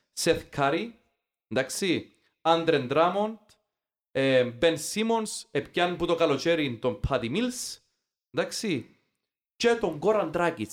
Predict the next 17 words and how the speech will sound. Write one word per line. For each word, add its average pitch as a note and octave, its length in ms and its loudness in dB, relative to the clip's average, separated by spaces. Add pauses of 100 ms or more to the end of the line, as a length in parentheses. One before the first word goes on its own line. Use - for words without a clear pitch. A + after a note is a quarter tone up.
Και D3+ 100 -2
στήσαν G3 340 -2
μια F#3+ 120 -4
ομάδα F#3 200 0
που E3 140 2
έπαιζε B2 320 0
Durant, D3+ 280 0 (120)
Kyrie, A#2+ 360 -2
Bruce F#2+ 200 -2
Brown, F3 300 -2 (120)
Seth A#2+ 120 -4 (140)
Curry, F#3 300 -4 (420)
Goran C3+ 280 2
Dragic, F#3+ 440 -2 (640)
Blake D3 260 2
Griffin, F3 440 -2
Claxton, G3 580 -2